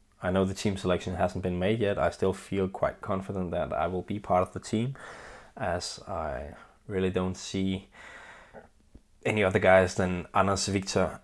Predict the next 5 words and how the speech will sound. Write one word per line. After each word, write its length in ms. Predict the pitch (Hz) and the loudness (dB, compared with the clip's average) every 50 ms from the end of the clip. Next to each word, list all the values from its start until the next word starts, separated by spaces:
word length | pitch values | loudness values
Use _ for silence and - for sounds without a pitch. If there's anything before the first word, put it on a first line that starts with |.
| - - | -6 -4
and 380 | 92 87 85 82 82 82 80 - - - - - - - | -2 0 0 0 -2 -4 -6 -8 -10 -10 -12 -14 -12 -4
Gemke, 380 | - 98 98 98 - 107 98 92 | 0 0 0 2 2 2 2 2
who 180 | 98 92 90 87 | 0 -2 0 0
has 140 | 85 85 | -2 -2
performed 580 | - - - - - - 92 92 90 92 90 - | -4 -8 -10 -8 -4 -2 0 0 0 -2 -4 -6